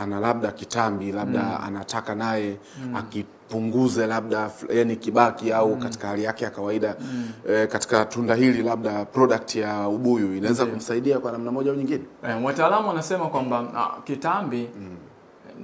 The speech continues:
Speaker 2: ni, ni vitu viwili, wanasema. Ni mafuta,
Speaker 1: Mm.
Speaker 2: mlundikano wa mafuta tumboni,
Speaker 1: Mm.
Speaker 2: lakini pia wengine wanasema kwamba si tu mafuta peke yake, wakati mwingine utumbo unakuwa ume-, ume-, ume-, utumbo pamoja na, na, na, na, na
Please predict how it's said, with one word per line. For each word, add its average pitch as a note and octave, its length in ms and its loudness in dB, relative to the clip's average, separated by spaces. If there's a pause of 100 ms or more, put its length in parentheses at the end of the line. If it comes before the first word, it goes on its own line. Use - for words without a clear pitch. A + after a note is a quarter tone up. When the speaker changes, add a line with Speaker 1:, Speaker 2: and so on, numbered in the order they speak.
(260)
Speaker 2:
ni, A#2+ 80 -4
ni A#2 280 -4
vitu A#2+ 200 -8
viwili, G2+ 360 -10 (240)
wanasema. G2+ 320 -14 (1500)
Ni A#2 100 -6
mafuta, F3 500 6 (140)
Speaker 1:
Mm. A#2 120 -6
Speaker 2:
mlundikano A#2+ 360 0
wa A#2 60 0
mafuta F3+ 420 -2
tumboni, A#3 400 0 (180)
Speaker 1:
Mm. F3+ 100 -12 (320)
Speaker 2:
lakini F#3+ 280 -2
pia A#3 420 2
wengine E3+ 380 0
wanasema E3 480 -4
kwamba D3 200 -4
si A#3+ 140 -6
tu A3 120 -4
mafuta G3 300 -4
peke D3+ 220 -8
yake, C#3+ 440 0 (440)
wakati D3+ 280 -2
mwingine F3 600 -2
utumbo F#3 640 -2
unakuwa D#3+ 600 -2 (280)
ume-, C#3 240 -2
ume-, C3 220 -8 (140)
ume-, A#2 220 -10 (480)
utumbo F#3+ 480 0
pamoja D#3 340 -2
na, C#3 140 -2
na, C3+ 120 -8
na, B2+ 200 -6
na, A#2+ 200 -10
na A#2+ 140 -12